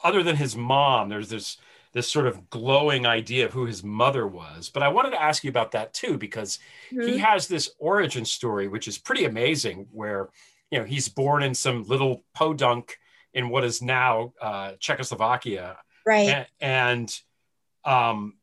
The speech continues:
Speaker 1: is of, you know, they're Jewish, Jewish family. I think his, his given name was Abraham.
Speaker 2: Yes.
Speaker 1: And, you know, then the Nazis come and round everybody up, and he leaves. He manages to escape, and he's fighting for the, um, the free Czech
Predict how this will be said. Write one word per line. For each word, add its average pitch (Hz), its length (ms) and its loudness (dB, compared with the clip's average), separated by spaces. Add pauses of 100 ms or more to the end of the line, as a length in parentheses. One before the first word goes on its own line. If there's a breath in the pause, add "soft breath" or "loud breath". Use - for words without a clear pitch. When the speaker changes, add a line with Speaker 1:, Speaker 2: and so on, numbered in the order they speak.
Speaker 1:
is 147 200 0
of, 135 280 -2
you 160 80 -4
know, 123 100 2
they're 120 140 -2
Jewish, 175 500 2
Jewish 165 380 0
family. 127 480 0
I 120 100 -4
think 143 220 -4
his, 110 180 -4
his 104 300 -10
given 151 340 0
name 117 220 -4
was 92 160 -8
Abraham. 101 640 -4 (500)
Speaker 2:
Yes. 202 160 4
Speaker 1:
And, 139 280 2 (600)
you 170 140 4
know, 139 160 4
then 156 200 4
the 180 120 2
Nazis 185 440 4
come 123 420 -2 (400)
and 120 240 -4 (180)
round 147 340 0
everybody 156 360 2
up, 135 300 2 (640)
and 135 120 -2
he 233 180 0
leaves. 233 380 0
He 165 120 2
manages 165 500 0
to 131 140 -2
escape, 170 500 -2
and 131 80 -2
he's 113 160 -4
fighting 147 400 0
for 131 120 -8
the, 104 300 -4 (420 soft breath)
um, 101 380 -6
the - 60 -16
free 160 440 -2
Czech - 360 -2